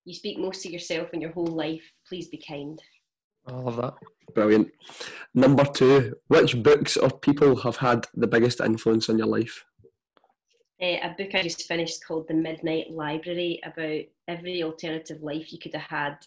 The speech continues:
Speaker 1: had you changed one thing about your life.
Speaker 3: So every, sorry, what was that? Every
Speaker 2: So if you change one
Speaker 1: Every, yeah, if you, if you,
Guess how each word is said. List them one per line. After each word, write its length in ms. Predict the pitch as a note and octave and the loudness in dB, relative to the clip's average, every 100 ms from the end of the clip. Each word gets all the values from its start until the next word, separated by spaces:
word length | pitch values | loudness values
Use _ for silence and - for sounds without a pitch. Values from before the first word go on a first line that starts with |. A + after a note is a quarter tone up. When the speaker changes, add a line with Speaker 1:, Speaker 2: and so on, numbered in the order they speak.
| _ - - | _ -18 -12
Speaker 1:
had 300 | D3+ D3+ D#3 | -10 -10 -8
you 320 | D3+ D3 - - | -6 -6 -8 -12
changed 500 | - D#3 D3+ D3 - | -6 -4 -4 -8 -10
one 180 | D3+ D3 | -10 -8
thing 240 | D3+ D#3 | -10 -10
about 140 | D3 | -12
your 100 | - | -14
life. 220 | - - _ _ _ _ _ _ _ _ - | -14 -18 _ _ _ _ _ _ _ _ -6
Speaker 3:
So 140 | - - | 0 4
every, 220 | D3 C#3+ | 4 4
sorry, 200 | D#3 C#3+ | 6 6
what 120 | C#3+ | 6
was 100 | D3+ | 6
that? 120 | D#3+ | 6
Every 640 | C#3 C#3+ D3 C#3+ B2+ - _ _ _ _ | 4 6 6 6 4 0 _ _ _ _
Speaker 2:
So 100 | - | -8
if 60 | A#2+ | -6
you 60 | |
change 260 | B2+ C#3 B2 | -4 -4 0
one 240 | B2 A#2+ A#2+ | 0 -2 -4
Speaker 1:
Every, 480 | G3+ G3 F#3+ E3+ - | -4 -2 -4 -6 -6
yeah, 160 | G3 F#3 F3 | -2 0 0
if 100 | F3 | -2
you, 260 | G#3 A3 G#3+ | -8 -6 -6
if 140 | F#3+ G3+ | -6 -8
you, 380 | G#3+ G#3 G3 | -6 -4 -4